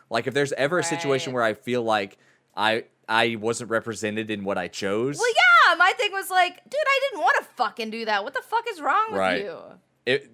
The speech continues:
Speaker 1: I, I'll, I'll definitely do a save scum thing then. Um, but my first run through of those games, I always try to do them earnestly. Um, and then on subsequent playthroughs, I'll do them. I'll fucking look up guides. Like, I wanna get the exact right ending. I wanna do,
Speaker 2: Right.
Speaker 1: you know.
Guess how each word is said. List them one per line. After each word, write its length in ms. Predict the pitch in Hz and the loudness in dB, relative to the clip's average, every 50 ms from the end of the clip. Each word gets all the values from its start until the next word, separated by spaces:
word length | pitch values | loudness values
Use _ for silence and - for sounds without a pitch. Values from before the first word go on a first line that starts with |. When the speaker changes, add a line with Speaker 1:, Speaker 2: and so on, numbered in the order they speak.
| _ _ _ _ _ | _ _ _ _ _
Speaker 1:
I, 140 | - 127 135 - _ _ _ | -2 -2 -2 -2 _ _ _
I'll, 340 | 123 139 151 151 147 127 120 - | 4 6 6 6 4 2 0 0
I'll 140 | 127 131 131 | 2 2 2
definitely 460 | 117 110 131 135 135 - 143 135 131 | 4 4 2 2 2 0 -4 -4 -2
do 200 | 117 127 123 123 | -2 -2 -2 -2
a 40 | 117 | -2
save 260 | - - 117 110 110 | -2 -2 -2 -2 -2
scum 240 | - - 117 107 101 | -2 -4 -4 -4 -4
thing 260 | - 104 101 98 92 | -4 -8 -8 -6 -6
then. 480 | 85 92 92 95 101 107 110 117 120 120 _ - | -6 -6 -4 -4 -6 -6 -8 -12 -14 -16 _ -4
Um, 580 | 101 104 104 101 98 95 90 87 90 92 98 107 _ _ - | -2 0 0 0 0 -2 -2 -6 -10 -12 -14 -16 _ _ -10
but 180 | 113 107 127 120 | -4 -4 -2 0
my 120 | 120 110 | 0 0
first 360 | 107 - - 143 170 165 - 156 | 0 0 0 0 0 0 -2 -2
run 200 | 151 143 143 139 | -2 -2 -2 -2
through 180 | 147 143 131 | 0 0 0
of 60 | 127 | 0
those 220 | 117 117 113 107 - | 0 -2 -2 -2 -2
games, 260 | 113 107 101 98 98 | -4 -4 -4 -4 -6
I 120 | 98 95 | -6 -6
always 400 | 92 - 110 117 120 127 123 123 - | -4 -2 0 0 0 0 -2 -4 -4
try 160 | - 123 110 | -2 -2 -2
to 80 | 110 101 | -2 -4
do 160 | 98 104 107 | -6 -6 -6
them 140 | 101 98 - | -6 -8 -8
earnestly. 720 | - 98 95 90 85 - - - 95 92 87 87 90 92 _ _ _ _ _ _ _ - | -8 -8 -8 -8 -10 -12 -12 -10 -8 -6 -6 -8 -10 -14 _ _ _ _ _ _ _ -4
Um, 640 | 95 95 92 90 87 85 82 85 85 87 92 104 _ _ _ _ _ _ _ _ _ _ _ _ _ - | -2 -2 0 -2 -2 -4 -8 -10 -14 -16 -16 -20 _ _ _ _ _ _ _ _ _ _ _ _ _ -6
and 160 | 113 120 120 123 | -4 -2 -2 -2
then 120 | 117 117 | -2 -2
on 220 | - 117 117 117 | 0 -2 -2 -2
subsequent 420 | 104 - 151 151 143 - - 113 101 | 0 0 0 -2 0 -4 -10 -6 -4
playthroughs, 360 | 110 107 101 - 107 104 92 | -2 -2 -2 -2 -4 -4 -2
I'll 100 | 104 104 101 | -2 -2 0
do 160 | 92 110 107 | -2 -2 -2
them. 220 | 98 101 95 92 - | 0 -2 -2 -2 -2
I'll 140 | - 107 107 | 0 0 0
fucking 400 | - - 117 110 - 107 101 98 | 2 0 -2 -2 -2 -4 -6 -6
look 180 | 98 98 98 98 | -4 -6 -6 -6
up 200 | 95 - - - | -6 -10 -10 -6
guides. 520 | - 107 110 113 113 113 117 113 113 107 - | 0 2 4 4 6 4 4 2 0 -2 -4
Like, 140 | 101 92 95 | -6 -4 -2
I 40 | 104 | -4
wanna 180 | 107 107 110 101 | -4 -4 -6 -8
get 120 | 104 98 | -8 -8
the 100 | - 98 | -8 -8
exact 480 | 95 90 92 85 104 101 101 98 - - | -8 -8 -8 -6 -4 -2 -2 -4 -4 -4
right 200 | 98 95 95 78 | -4 -4 -4 -6
ending. 380 | 92 95 98 92 95 92 90 | -8 -10 -10 -8 -10 -10 -10
I 40 | 90 | -10
wanna 160 | 90 90 90 | -10 -12 -12
do, 140 | 87 - 208 | -12 -8 -6
Speaker 2:
Right. 320 | 202 185 175 170 170 165 - | -6 -6 -6 -6 -8 -10 -8
Speaker 1:
you 80 | 107 110 | -8 -6
know. 220 | 180 82 71 71 | -6 -6 -8 -10